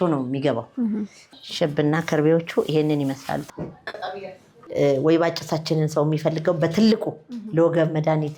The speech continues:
Speaker 2: እም።
Speaker 1: ለቁርጥማት፣ የተለያየ ብርድ በሽታዎች፣ የማጠን ኢንፌክሽኖች፣
Speaker 2: እም።
Speaker 1: ብዙ አይነት በሽታዎች አሉ እና ያንን ሁሉ መጥተው ድነናል እያሉ ሲመሰክሩ ምን ያህል እኛ ራሱ ደስተኞች ነን።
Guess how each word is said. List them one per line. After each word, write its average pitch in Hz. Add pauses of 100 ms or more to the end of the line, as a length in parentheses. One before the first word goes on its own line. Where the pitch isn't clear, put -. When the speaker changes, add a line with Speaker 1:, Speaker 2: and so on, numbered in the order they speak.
Speaker 2:
እም። 220
Speaker 1:
ለቁርጥማት፣ 160 (340)
የተለያየ 180
ብርድ 160
በሽታዎች፣ 156 (400)
የማጠን 180
ኢንፌክሽኖች፣ 156
Speaker 2:
እም። 214 (320)
Speaker 1:
ብዙ 220
አይነት 220
በሽታዎች 156
አሉ 147 (180)
እና 185 (640)
ያንን 349
ሁሉ 294
መጥተው 269
ድነናል 208
እያሉ 180
ሲመሰክሩ 208
ምን 226
ያህል 208
እኛ 175
ራሱ 185
ደስተኞች 170
ነን። 135